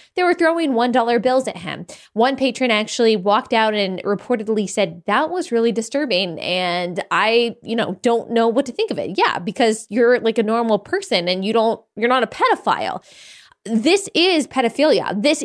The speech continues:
is the glorification of pedophilia. Conservatives have been warning about this for a long time, that this whole gender fluidity movement, uh, starting as young as five and six years old, we have parents saying,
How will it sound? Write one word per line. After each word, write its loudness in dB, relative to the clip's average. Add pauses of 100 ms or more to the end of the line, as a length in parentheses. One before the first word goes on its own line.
is 4
the -2
glorification 0
of -4
pedophilia. 0 (500)
Conservatives 2
have 0
been 4
warning 2
about 2
this -2
for -2
a 4
long 2
time, -6
that 0
this 0
whole 2
gender 0
fluidity 0
movement, -4 (320)
uh, 2
starting 0
as 2
young 2
as -2 (160)
five 2
and -2
six -4
years -2
old, 2
we -2
have -2
parents -2
saying, 0